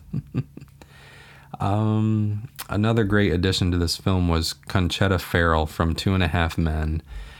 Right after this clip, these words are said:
Um, she was fantastic in this film. She played the bad aunt who came along with the rest of the annoying family. Um, by bad, I mean fun. Um, she was teaching the kids how to make peppermint schnapps,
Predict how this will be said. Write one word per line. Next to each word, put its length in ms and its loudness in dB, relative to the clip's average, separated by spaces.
Um, 460 0
she 340 0
was 260 0
fantastic 720 -2
in 120 0
this 160 -2
film. 360 0
She 220 -2
played 320 -2
the 80 0
bad 460 0
aunt 440 -2
who 180 0
came 260 0
along 320 2
with 120 0
the 80 2
rest 280 0
of 120 0
the 100 -4
annoying 640 0
family. 640 -2
Um, 320 -2
by 340 -2
bad, 420 2
I 140 2
mean 260 2
fun. 640 -2
Um, 760 0
she 540 2
was 200 0
teaching 340 2
the 60 2
kids 340 2
how 160 2
to 80 2
make 220 0
peppermint 500 0
schnapps, 720 0